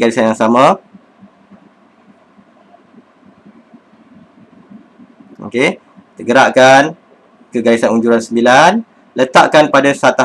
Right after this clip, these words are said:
rujukan X dan Y dan tandakan. Kita akan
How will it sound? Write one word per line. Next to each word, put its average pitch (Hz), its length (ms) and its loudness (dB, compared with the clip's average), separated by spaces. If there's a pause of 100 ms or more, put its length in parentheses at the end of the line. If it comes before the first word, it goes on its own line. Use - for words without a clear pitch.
rujukan 117 400 -2
X - 320 -6
dan 110 160 -2
Y 139 400 2 (480)
dan 104 240 -6
tandakan. 95 480 -8 (1900)
Kita 104 160 -8
akan 117 100 -2